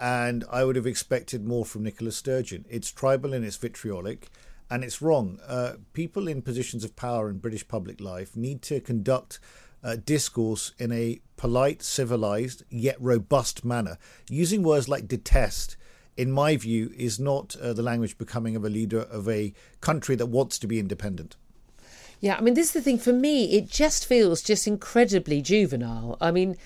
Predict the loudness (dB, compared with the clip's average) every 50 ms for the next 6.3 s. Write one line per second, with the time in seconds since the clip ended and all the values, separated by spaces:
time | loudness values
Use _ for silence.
0 | -18 -18 -18 -18 -8 6 6 6 6 8 6 4 8 8 6 6 8 4 2 2
1 | 2 4 4 4 4 4 4 6 6 6 6 4 0 -4 -8 -8 -12 -20 -20 -12
2 | -6 -4 4 4 4 4 4 4 6 8 8 8 6 4 -4 -12 -4 4 10 12
3 | 12 12 10 8 4 4 2 4 6 6 8 8 6 6 4 2 4 4 4 2
4 | 4 4 4 0 0 0 -2 -4 -4 -6 -6 -4 -2 -2 0 2 2 4 4 4
5 | 6 8 10 12 12 12 12 10 8 6 6 6 6 6 4 2 2 2 0 0
6 | 8 8 8 8 8 2